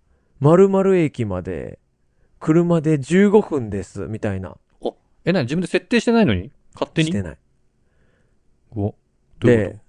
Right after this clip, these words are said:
Speaker 1: しかも、
Speaker 2: うん。
Speaker 1: なんで腹立つかっていうと、
Speaker 2: うん。
Speaker 1: 大体合ってんの。
Speaker 2: あ、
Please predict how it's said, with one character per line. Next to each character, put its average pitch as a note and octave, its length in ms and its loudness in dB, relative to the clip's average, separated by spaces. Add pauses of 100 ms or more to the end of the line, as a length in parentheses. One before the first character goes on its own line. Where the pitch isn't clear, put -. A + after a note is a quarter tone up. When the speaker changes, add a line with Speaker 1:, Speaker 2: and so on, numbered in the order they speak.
(280)
Speaker 1:
し - 140 -20
か G#2 120 -6
も、 G2 380 -6
Speaker 2:
う G2+ 40 -10
ん。 F2+ 240 -10 (800)
Speaker 1:
な D3 140 4
ん A3 60 -2
で C3+ 80 -4
腹 G2 180 -8
立 F#2+ 140 -12
つ - 60 -20
か F2+ 80 -10
っ - 20 -14
て - 100 -18
い F2 40 -16
う - 20 -16
と、 D#2 420 -12
Speaker 2:
う G2 60 -8
ん。 E2+ 240 -6 (380)
Speaker 1:
大 G2 200 2
体 F#2 120 -4
合 F2 80 -4
っ - 80 -14
て D2+ 100 -16
ん - 40 -16
の。 - 40 -20 (1300)
Speaker 2:
あ、 G2+ 100 -2